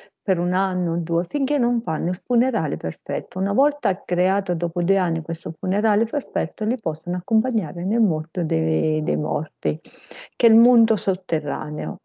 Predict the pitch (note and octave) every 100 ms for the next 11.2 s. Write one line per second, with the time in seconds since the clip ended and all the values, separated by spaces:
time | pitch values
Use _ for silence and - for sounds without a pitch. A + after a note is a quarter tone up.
0 | - - - - - _ _ _ - E4
1 | F4+ C4+ B3+ A#3 - G3 G3 G#3 A#3+ A3+
2 | F#3+ - - D#3 D#3+ B3 A#3+ C#4+ A#3+ A3+
3 | G#3 G#3+ G#3+ C4 - A#3+ - C#4 - D#3
4 | D#3 G3+ G3+ G#3 - - G#3 F3+ D#3 D3+
5 | F3 G3+ E3 D#3 E3+ - D4+ G#3+ G3 F3+
6 | F3+ - C4+ D4 C#4+ C#4 - F#3+ F#3 F#3+
7 | F#3+ F3 - E3+ F#3 F3+ E3+ E3 D#3 D#3+
8 | E3 E3 E3+ E3+ D#3 D3+ D3+ D3+ D#3 D#3
9 | A3+ A3+ C4 C4 C4 A#3+ C4+ C4+ C4 D#3+
10 | - E3 D#3+ D#3 E3 - C4+ C4+ C#4 C4+
11 | C4 C#4